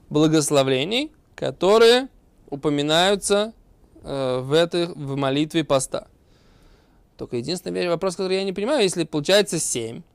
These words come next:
да? Семь это получается, это, это должно быть не двадцать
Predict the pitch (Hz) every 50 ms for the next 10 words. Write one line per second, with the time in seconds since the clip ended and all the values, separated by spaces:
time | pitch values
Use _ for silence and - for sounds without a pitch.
0 | _ _ - - 135 143 160 185 220 240 - _ _ _ _ _ _ _ _ _
1 | _ _ _ _ _ _ _ _ _ _ _ _ _ _ _ _ _ _ _ _
2 | _ _ _ _ _ _ _ _ _ _ _ _ _ _ - - - - 143 156
3 | 156 156 147 - 131 - 127 131 131 156 143 139 139 139 131 131 131 127 127 127
4 | 127 127 127 127 123 127 135 135 120 123 120 - - 127 123 127 127 139 139 135
5 | 131 - 131 120 - - -